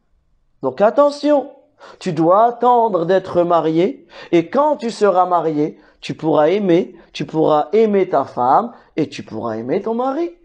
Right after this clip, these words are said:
Il n'y a pas de mal à cela. Mais ce n'est pas parce qu'Allah, il t'a donné une beauté,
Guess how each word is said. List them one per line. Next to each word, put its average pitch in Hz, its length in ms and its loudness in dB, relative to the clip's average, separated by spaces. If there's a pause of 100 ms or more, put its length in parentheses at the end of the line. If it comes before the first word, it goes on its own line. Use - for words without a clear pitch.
(120)
Il 160 140 -4
n'y 156 120 0
a 143 60 -2
pas 339 300 0
de 254 100 -10
mal 226 280 2
à 180 120 0
cela. 151 400 -4 (1080)
Mais 147 520 -2 (380)
ce - 160 -4
n'est 151 180 -2
pas 269 220 0
parce 247 240 -4
qu'Allah, 175 380 0
il 160 120 -6
t'a 156 160 0
donné 151 280 -2
une 143 180 -4
beauté, 143 540 -6